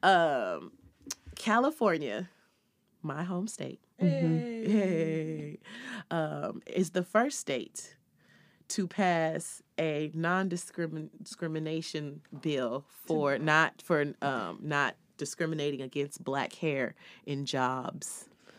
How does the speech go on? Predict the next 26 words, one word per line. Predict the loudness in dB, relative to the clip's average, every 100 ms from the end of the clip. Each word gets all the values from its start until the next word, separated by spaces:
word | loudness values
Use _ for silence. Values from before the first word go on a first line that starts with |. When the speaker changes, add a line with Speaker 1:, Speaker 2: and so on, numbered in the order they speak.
| -20 -2
Speaker 2:
They | 2
were | 4
Speaker 3:
And | 2 2 0
schools. | -2 -4 2 6
Speaker 1:
In | 6
schools. | 4 4 2 2 -2 -4 -6 -14 0
Speaker 2:
That | 0
had | 2 0 0
to |
be, | 0 0 -2 -6 -4
that | -2
had | 0
to |
be | 0
a | 0
law. | -2 -4 -6 -10 -16 0
Speaker 1:
It's | 2 6
the | 4
Speaker 3:
Yeah. | 4 6
Speaker 1:
first | 8 8 6 2 0 -6 -10
Speaker 3:
Had | -12 -10
to. | -6
Speaker 1:
state | 0 4 8 8 8 2 -8 -8 _ _ _ _ _ _ _
in | 2 2
twenty | 6 6 8 6
nineteen | 6 4 4 4 4 2 -4